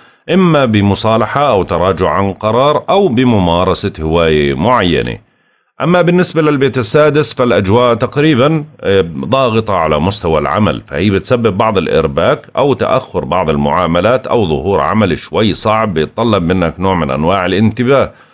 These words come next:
أهم شيء إنك تنجز أعمالك بوقتها، ما تخليها تتراكم عليك، وبرضه في المقابل بدك تهتم ببعض الأمور والمشاكل الصحية.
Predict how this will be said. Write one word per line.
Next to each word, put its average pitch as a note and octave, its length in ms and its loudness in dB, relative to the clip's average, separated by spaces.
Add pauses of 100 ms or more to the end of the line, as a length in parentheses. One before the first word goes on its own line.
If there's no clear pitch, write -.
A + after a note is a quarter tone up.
(220)
أهم A2 320 0
شيء G2+ 160 -2
إنك E2+ 140 -2
تنجز F2+ 380 -2
أعمالك F2+ 480 -2
بوقتها، A2 640 -2
ما F#2 140 -4
تخليها E2 380 -2
تتراكم F2+ 640 -4
عليك، A2 340 0 (360)
وبرضه E3 400 0
في D#3 120 -2
المقابل C3 640 0
بدك F2+ 200 -2
تهتم A#2+ 640 0
ببعض F2 360 0
الأمور D2 480 0
والمشاكل D#2 720 -2
الصحية. D#2 680 -2